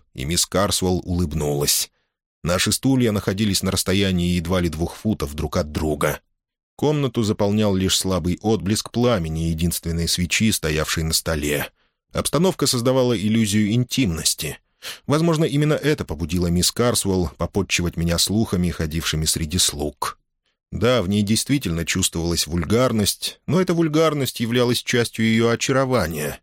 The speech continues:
Мисс Карсуэлл не пыталась изображать чувства, которых на самом деле не испытывала. «В кармане её плаща нашли фляжку с бренди», вы знали, что она была одета в одежду мужа?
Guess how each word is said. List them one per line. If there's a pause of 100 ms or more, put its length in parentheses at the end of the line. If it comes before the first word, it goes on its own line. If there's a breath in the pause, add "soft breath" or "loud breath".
(420 loud breath)
Мисс
Карсуэлл
не
пыталась
изображать
чувства, (180 soft breath)
которых
на
самом
деле
не
испытывала. (880)
«В
кармане
её
плаща
нашли
фляжку
с
бренди», (600 loud breath)
вы
знали,
что
она
была
одета
в
одежду
мужа?